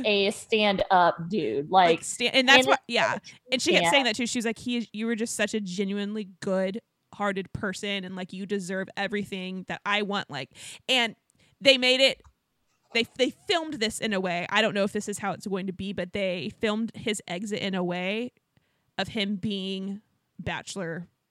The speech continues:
Speaker 2: material.
Speaker 1: <gasps> Yes, that's what Austin and I were both saying. We're like, "Mike for Bachelor twenty twenty."
Speaker 2: Yes.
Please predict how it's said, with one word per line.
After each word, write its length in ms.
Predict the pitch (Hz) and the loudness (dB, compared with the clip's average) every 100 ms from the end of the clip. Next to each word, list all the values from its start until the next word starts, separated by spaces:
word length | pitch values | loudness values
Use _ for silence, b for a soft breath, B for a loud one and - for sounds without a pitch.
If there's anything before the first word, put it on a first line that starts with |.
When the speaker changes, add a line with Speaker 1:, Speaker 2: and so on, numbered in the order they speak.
| _ | _
Speaker 2:
material. 600 | 196 - 170 - 170 185 | -6 -4 -4 -2 -2 -2
Speaker 1:
<gasps> 0 | |
Yes, 680 | 190 185 214 233 233 220 208 | -2 4 10 12 12 12 10
that's 200 | 220 220 | 8 8
what 240 | 254 233 - | 8 8 10
Austin 320 | 196 - 190 | 6 6 2
and 80 | 185 | 4
I 80 | |
were 120 | 175 175 | 4 4
both 300 | 170 151 - | 4 2 2
saying. 260 | 165 156 | -2 0
We're 80 | 160 | 4
like, 260 | 190 226 240 | 8 8 10
"Mike 300 | 285 311 370 | 10 10 8
for 200 | - 403 | 8 10
Bachelor 680 | 403 415 440 440 480 453 466 | 12 12 12 10 8 10 8
twenty 380 | 494 466 466 466 | 8 8 8 6
twenty." 640 | 480 494 494 494 494 494 | 8 10 10 10 10 10
Speaker 2:
Yes. 360 | 480 196 - | 10 6 -2